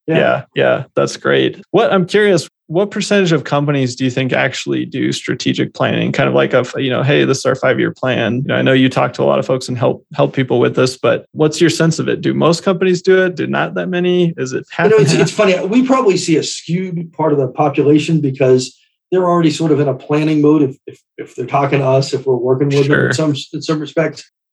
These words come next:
Speaker 1: But amongst the folks we see, I would say probably two-thirds do a good annual budget.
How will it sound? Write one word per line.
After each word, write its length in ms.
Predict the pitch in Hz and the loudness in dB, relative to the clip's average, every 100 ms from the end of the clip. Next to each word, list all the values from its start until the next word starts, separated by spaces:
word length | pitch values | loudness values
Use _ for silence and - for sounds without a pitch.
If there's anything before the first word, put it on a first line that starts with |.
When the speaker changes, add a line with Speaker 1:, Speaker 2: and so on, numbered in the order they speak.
| - | -2
Speaker 1:
But 100 | 196 | 0
amongst 300 | 220 294 285 | 2 2 2
the 80 | 185 | 2
folks 260 | 202 - | 2 2
we 100 | 175 | -2
see, 340 | 160 170 165 - _ _ - | 0 0 0 -4 _ _ 0
I 100 | 254 | 4
would 140 | 302 | 4
say 180 | - 180 | 4 0
probably 380 | 170 170 156 147 | 2 0 2 0
two-thirds 580 | - 190 - 165 151 131 | -2 -10 -4 0 0 -2
do 180 | 131 | -6
a 40 | 117 | -6
good 340 | 139 156 156 | 2 2 2
annual 460 | 147 143 156 160 170 | 2 2 4 2 2
budget. 480 | 170 175 170 196 | 0 0 2 2